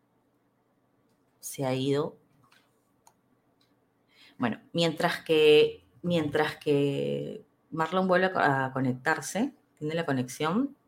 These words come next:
ahí va Berry por interno, les cuento un poco de la historia, ¿no? Una sinopsis, más o menos. El personaje folclórico es, eh, el Silbón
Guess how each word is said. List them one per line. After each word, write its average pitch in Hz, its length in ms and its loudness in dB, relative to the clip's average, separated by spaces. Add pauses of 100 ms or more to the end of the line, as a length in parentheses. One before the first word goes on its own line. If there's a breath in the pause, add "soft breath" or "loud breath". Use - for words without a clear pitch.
(240)
ahí 139 200 -4
va 151 160 2
Berry 147 420 0
por 156 160 0
interno, 143 600 0 (520 loud breath)
les 147 160 -6
cuento 165 240 2
un 180 80 0
poco 175 280 4
de 175 100 2
la 147 80 2
historia, 123 540 -2
¿no? 120 320 -2
Una 151 680 -2 (140)
sinopsis, 127 640 -2
más 131 160 -6
o - 40 -12
menos. - 340 -14 (960 loud breath)
El 156 360 8
personaje 208 540 6
folclórico 214 960 4 (880)
es, 156 560 8
eh, 139 420 8
el 143 180 6
Silbón 135 720 4